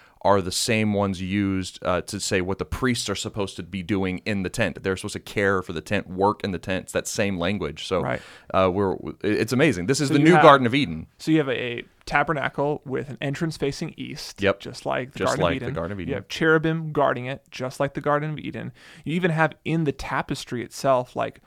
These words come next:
Speaker 2: flowers and
Speaker 1: Right.
Speaker 2: images of, like, plant life. You have the tree of life, which is the lampstand,
Speaker 1: The
Speaker 2: and it's
Speaker 1: lampstand.
Speaker 2: described
Speaker 1: Yeah.
Speaker 2: as if it was a tree.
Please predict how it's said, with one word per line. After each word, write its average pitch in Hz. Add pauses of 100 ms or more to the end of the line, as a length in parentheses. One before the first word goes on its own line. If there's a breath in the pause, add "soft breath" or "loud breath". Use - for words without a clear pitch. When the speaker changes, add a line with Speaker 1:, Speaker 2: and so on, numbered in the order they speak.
Speaker 2:
flowers 123
and -
Speaker 1:
Right. 92
Speaker 2:
images 123
of, 123
like, 117
plant 120
life. 123 (340 loud breath)
You 139
have 123
the 135
tree 156
of 127
life, 120 (180)
which 135
is 131
the 135
lampstand, 117
Speaker 1:
The 101
Speaker 2:
and 95
it's 143
Speaker 1:
lampstand. 92
Speaker 2:
described 120
Speaker 1:
Yeah. 127
Speaker 2:
as 127
if 123
it -
was 127
a 127
tree. 117